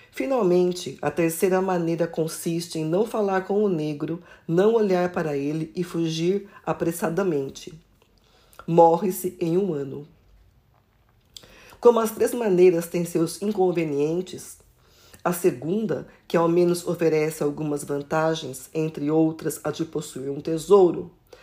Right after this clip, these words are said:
ainda que só por um mês, é a mais comumente adotada. Segundo afirmam,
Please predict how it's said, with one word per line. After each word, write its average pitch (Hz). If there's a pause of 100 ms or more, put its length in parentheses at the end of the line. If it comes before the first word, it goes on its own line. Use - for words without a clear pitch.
(180)
ainda 160
que -
só -
por 147
um 156
mês, 180 (320)
é 185
a 185
mais 202
comumente 208
adotada. 170 (640)
Segundo 226
afirmam, 160